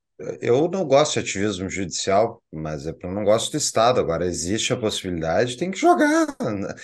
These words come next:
Assim, eu, é, eu vejo muitas vezes, é, não só em libertários, liber-, todo mundo sofre disso, né? A falácia do Nirvana.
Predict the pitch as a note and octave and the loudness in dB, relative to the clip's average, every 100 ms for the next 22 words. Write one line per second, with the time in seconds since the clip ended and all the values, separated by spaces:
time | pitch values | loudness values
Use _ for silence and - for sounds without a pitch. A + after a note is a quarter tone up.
0 | - - B2+ - - B2 - D3 D3 C#3 | -18 -14 -8 -6 -6 -8 -4 2 2 2
1 | - _ _ _ _ A2 A#2+ A2+ G#2 - | -4 _ _ _ _ 2 4 6 4 -2
2 | - - - A2 B2 B2+ B2+ C3 C3 G2 | -16 -18 -10 -4 0 2 2 2 2 0
3 | A#2+ G#2+ G#2 F#2+ F#2 G2+ A2+ A#2 G2+ F#2 | 0 2 2 2 2 -2 0 0 0 0
4 | D#2+ D#2+ - F#2+ F#2 E2 F2+ G2+ D#3+ E3+ | -4 -4 0 2 2 0 0 2 4 4
5 | D3+ - B2 A#2+ G#2+ - G2+ G2+ G#2+ A#2+ | 2 2 2 2 -4 -4 -2 2 4 4
6 | - A2+ G#2 F2+ F2+ F2+ E2 | 0 -4 -4 -2 -2 -2 -4